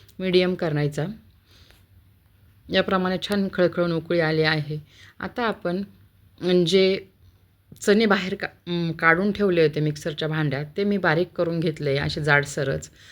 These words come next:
आणि त्यात मी आता गरम पाणी घालते. हे गरम पाणी घालून घेतलं आहे आणि हे छान मिक्स करून घ्यायचे.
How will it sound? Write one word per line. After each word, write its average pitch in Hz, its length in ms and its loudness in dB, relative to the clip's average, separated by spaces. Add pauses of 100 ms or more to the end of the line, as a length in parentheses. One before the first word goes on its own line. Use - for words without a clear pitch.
(160)
आणि 190 200 -4
त्यात 208 180 4
मी 202 140 -2
आता 175 180 -4
गरम 175 300 2
पाणी 165 260 -2
घालते. 147 380 -2 (680)
हे 240 80 0
गरम 196 280 2
पाणी 208 240 -2
घालून 175 320 0
घेतलं 175 360 -2
आहे 156 420 -4
आणि 175 220 -4
हे 175 100 -2 (140)
छान 196 200 -2
मिक्स 175 280 -4
करून 180 300 -2
घ्यायचे. 165 400 -2